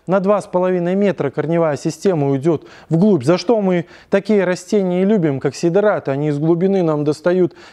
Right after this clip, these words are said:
питательные вещества и вытягивают как насосом всё наверх. А у этих растений надо создать мощную корневую систему,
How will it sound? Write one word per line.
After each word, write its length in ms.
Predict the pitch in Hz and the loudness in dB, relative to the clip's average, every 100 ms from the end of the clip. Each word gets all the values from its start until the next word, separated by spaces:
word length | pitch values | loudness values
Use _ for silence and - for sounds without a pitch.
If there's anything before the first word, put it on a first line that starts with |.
| - | -4
питательные 680 | 190 196 170 - 151 151 | 0 0 0 -2 -2 0
вещества 600 | 156 151 185 - 220 233 - - | -2 -2 -4 0 0 0 -6 -4
и 300 | 180 196 208 - _ - - | 0 2 0 -4 _ -14 0
вытягивают 680 | 147 160 196 196 170 160 - | 0 2 2 2 2 2 -2
как 160 | 147 | -4
насосом 500 | 160 151 185 185 147 | -4 -2 -2 -2 -6
всё 200 | - 165 | -4 -2
наверх. 360 | 156 139 127 - - - | 0 0 -2 -6 -16 -10
А 160 | - 196 | -6 -2
у 120 | 254 | 0
этих 320 | 294 262 220 | -2 -2 -2
растений 520 | 277 - - 147 131 117 - - | -4 -4 -4 -4 -4 -8 -16 -4
надо 400 | 160 208 226 156 | 0 0 0 -2
создать 480 | 147 175 160 180 - | -2 -2 0 -2 -2
мощную 480 | 180 196 - 143 135 | -2 0 -2 -6 -4
корневую 500 | 156 156 165 156 131 | -2 -2 0 0 -2
систему, 540 | - 156 - 262 254 | -4 -6 -2 0 -2